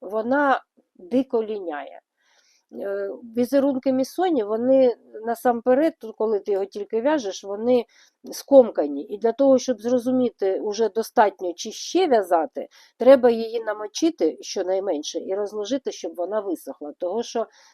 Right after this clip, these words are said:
візерунки місоні я б відпарювати не ризикнула. Можна втратити всю красу цього візерунка.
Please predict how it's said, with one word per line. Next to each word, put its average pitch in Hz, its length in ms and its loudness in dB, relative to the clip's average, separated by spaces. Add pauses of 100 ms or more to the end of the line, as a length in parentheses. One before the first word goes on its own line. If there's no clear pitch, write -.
(160)
візерунки 233 680 0
місоні 233 600 -2
я 220 120 2
б 226 100 -18
відпарювати 214 880 0
не 208 140 -4
ризикнула. 202 680 -4
Можна 208 320 -8
втратити 233 520 -2
всю 226 240 -10
красу - 460 -10 (800)
цього 208 320 0
візерунка. 180 760 -4